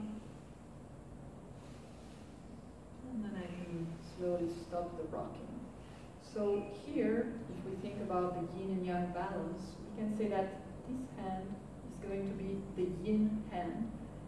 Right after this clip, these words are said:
and this hand, the yang hand. So I go with my weight.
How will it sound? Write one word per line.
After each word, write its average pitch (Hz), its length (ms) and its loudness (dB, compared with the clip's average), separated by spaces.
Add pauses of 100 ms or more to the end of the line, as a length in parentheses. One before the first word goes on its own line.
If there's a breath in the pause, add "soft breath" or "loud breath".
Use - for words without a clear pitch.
(200)
and 175 160 0
this 190 160 2 (120)
hand, 202 340 0 (160)
the 180 160 2
yang 180 180 6
hand. - 460 -2 (1080)
So 190 220 2 (100)
I 180 120 2
go 202 140 2
with 220 260 4
my 190 140 2 (360)
weight. 180 480 4